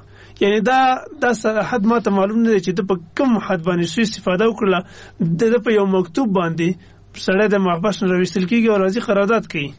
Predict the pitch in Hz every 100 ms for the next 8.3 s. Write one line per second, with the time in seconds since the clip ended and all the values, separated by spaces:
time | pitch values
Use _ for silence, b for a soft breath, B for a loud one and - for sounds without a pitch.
0 | B B B B 226 240 226 233 233 185
1 | 175 170 156 247 233 185 190 196 190 175
2 | 175 208 185 202 180 - 233 233 202 214
3 | 170 202 190 175 180 - B B - 226
4 | 214 220 208 190 202 240 190 208 202 208
5 | 190 180 185 180 180 175 175 - B B
6 | - 160 170 175 - 220 226 226 240 -
7 | - - - - - 262 247 160 - 147
8 | 127 -